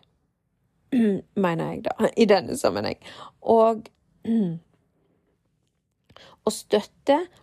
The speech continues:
handler om å akseptere at vi er forskjellige, og akseptere hverandre sine valg, og ikke peke fing, og ikke s-, ikke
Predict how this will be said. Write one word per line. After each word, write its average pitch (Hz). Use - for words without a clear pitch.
handler 208
om 185
å -
akseptere 202
at -
vi 175
er 170
forskjellige, 190
og -
akseptere 214
hverandre 190
sine 180
valg, 208
og 208
ikke 208
peke 202
fing, 254
og 202
ikke 214
s-, -
ikke 214